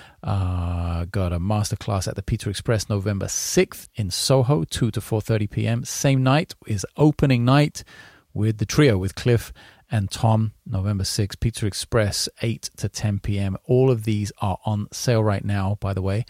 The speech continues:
Tickets are at my website on the tour page, yannick gwizdala dot com. Is that forward slash tour?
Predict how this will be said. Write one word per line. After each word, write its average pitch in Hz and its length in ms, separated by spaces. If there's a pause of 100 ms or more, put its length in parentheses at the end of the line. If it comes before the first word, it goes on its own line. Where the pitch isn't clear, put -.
(300)
Tickets - 380
are 85 340
at 101 240
my 104 100
website 101 520
on 92 220
the 90 100
tour 98 260
page, 104 500
yannick 92 200
gwizdala 80 440
dot 78 220
com. 117 340 (340)
Is - 80
that 185 100
forward 240 320
slash - 340
tour? 160 400